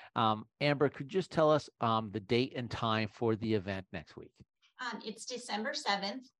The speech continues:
Speaker 2: and it's from six to seven thirty. Six to six thirty, we'll have speakers, and then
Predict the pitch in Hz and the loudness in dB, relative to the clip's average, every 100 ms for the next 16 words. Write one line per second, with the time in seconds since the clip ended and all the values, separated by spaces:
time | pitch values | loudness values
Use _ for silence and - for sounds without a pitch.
0 | - 226 - - 220 220 226 226 - 247 | -14 -10 -8 -8 -8 -8 -10 -10 -12 -10
1 | - 196 196 208 185 165 160 175 - _ | -6 -6 -4 -6 -8 -8 -10 -12 -18 _
2 | _ _ 269 285 - 302 294 277 - 247 | _ _ -4 -4 -6 -10 -8 -8 -6 -2
3 | 214 220 214 208 202 185 - - - 214 | 0 0 -2 0 -2 -2 -8 -18 -10 -10
4 | 196 185 208 - _ 202 202 190 190 | -6 -6 -6 -10 _ -6 -4 -4 -6